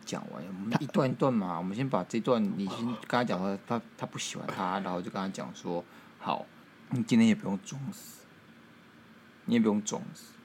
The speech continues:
我觉得就是你可以让你的朋友们知道这件事情，就是如果，如果你们有共同朋友，那他已经散发出很强烈的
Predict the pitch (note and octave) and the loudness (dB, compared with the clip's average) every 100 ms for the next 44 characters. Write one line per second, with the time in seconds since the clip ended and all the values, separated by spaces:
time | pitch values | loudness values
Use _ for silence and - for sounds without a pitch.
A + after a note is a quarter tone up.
0 | - - G#2+ B2+ A2 G#2+ A2 G#2 F#2+ G2 | -12 -6 0 4 4 4 4 2 0 -2
1 | - A#2+ G#2+ G#2 F#2+ G2 - G2 F2 F2 | 2 4 4 4 0 -2 0 0 0 -6
2 | - F2+ F2 F2 F2+ - - G#2+ G#2 B2+ | -6 0 0 0 -4 -8 -8 -2 4 6
3 | B2 G#2 B2+ A2 G2 E2+ A#2 G2+ E2+ - | 6 8 6 6 6 4 4 4 0 -6
4 | - D#2+ D2+ - - - - - - - | -8 -6 -6 -8 -16 -20 -20 -20 -20 -20
5 | - - - A2 G#2+ G#2 G2 G2+ - - | -20 -20 -4 0 4 4 4 0 -2 -16
6 | - - - - - - A2 G2+ A2+ G2+ | -20 -20 -20 -20 0 6 6 8 6 4
7 | G2 D#2+ - F#2+ G#2+ G2+ F2+ | 2 0 2 4 6 6 4